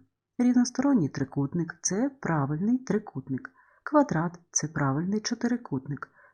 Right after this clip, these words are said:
Також є правильний п'ятикутник, шестикутник і восьмикутник. Ознайомимося з деякими властивостями, що притаманні всім правильним n-кутникам.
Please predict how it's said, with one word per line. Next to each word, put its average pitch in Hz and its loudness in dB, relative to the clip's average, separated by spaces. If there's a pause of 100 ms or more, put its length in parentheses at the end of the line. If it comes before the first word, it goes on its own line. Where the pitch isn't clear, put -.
(120)
Також 240 0
є 147 0
правильний 135 -4
п'ятикутник, 190 -2 (140)
шестикутник 220 -4 (200)
і 254 2
восьмикутник. 190 0 (760)
Ознайомимося 220 4
з - -8
деякими 151 0
властивостями, 156 0
що - -8
притаманні 185 2
всім 233 0
правильним 196 0 (200)
n-кутникам. 180 0